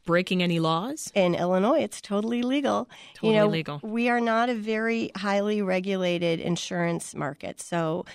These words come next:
Speaker 2: there's a lot of things that insurance companies can do here that they can't do in other states.
Speaker 1: Let's dig more into your investigation. This was back in twenty nineteen.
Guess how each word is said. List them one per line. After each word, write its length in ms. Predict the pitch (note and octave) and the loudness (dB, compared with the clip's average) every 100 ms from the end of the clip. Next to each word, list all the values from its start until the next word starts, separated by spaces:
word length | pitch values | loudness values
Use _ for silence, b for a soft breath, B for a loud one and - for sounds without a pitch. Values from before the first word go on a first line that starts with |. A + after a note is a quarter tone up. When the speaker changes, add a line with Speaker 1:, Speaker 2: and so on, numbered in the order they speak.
| B B | B B
Speaker 2:
there's 320 | F3+ F#3+ F3+ | -2 0 0
a 60 | F#3 | -2
lot 260 | F3+ F#3 G#3 | 0 2 2
of 100 | A3 | 0
things 320 | - G3 F#3 | 0 0 0
that 120 | F#3 | 0
insurance 420 | F3 E3+ F#3 F3+ | -2 -2 -4 -6
companies 340 | - F3+ E3+ - | -6 -8 -8 -10
can 160 | - | -10
do 180 | E3+ E3 | -6 -4
here 600 | E3 - C4+ A#3+ E3+ E3 B B | -4 -2 0 2 0 0 B B
that 140 | - F3 | -6 -2
they 100 | E3 | -2
can't 380 | - G3+ E3 - | -2 -2 -2 -4
do 260 | D3 D3 | -6 -4
in 100 | C#3 | -4
other 220 | D3 E3 C#3 | -4 -4 -8
states. 560 | - C3 - - - - b - | -8 -8 -8 -10 -20 -20 b -8
Speaker 1:
Let's 160 | F#3+ | -6
dig 160 | F#3+ F3+ | -2 0
more 180 | F3 E3+ | 0 0
into 220 | D#3+ D#3+ | 0 -2
your 140 | D3 | -2
investigation. 640 | D3 D3 D3 D3 D3 D3 C#3+ | -2 -4 -4 -4 -4 -4 -6
This 140 | C#3+ | -6
was 100 | D#3 | -4
back 180 | D3+ D#3 | -4 -2
in 80 | G3 | -2
twenty 280 | - F3+ | -2 -2
nineteen. 580 | E3+ D#3 D3+ - C#3+ C#3+ | 0 -2 -4 -6 -6 -6